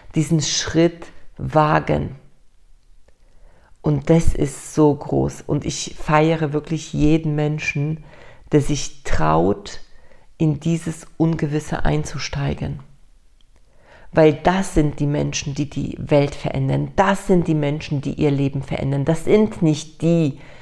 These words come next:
die am Rand stehen und warten, bis die Chance kommt, äh, oder bis sie endlich sich bereit fühlen.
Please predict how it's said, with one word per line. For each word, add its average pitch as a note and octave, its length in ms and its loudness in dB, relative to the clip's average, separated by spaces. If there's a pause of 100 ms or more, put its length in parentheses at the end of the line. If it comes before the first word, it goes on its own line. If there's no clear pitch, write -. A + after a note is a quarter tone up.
(240)
die - 140 0
am D3+ 160 2
Rand D#3 320 4
stehen D#3 380 2
und C#3 240 0
warten, C#3+ 460 2
bis C#3 300 -2 (280)
die F3+ 200 4
Chance E3 640 4
kommt, D#3+ 520 2 (480)
äh, D3 240 8
oder C#3+ 260 6
bis C3+ 400 -2
sie F#3+ 440 4
endlich E3 420 2
sich D3+ 200 -4
bereit D3 380 0
fühlen. C3 420 -2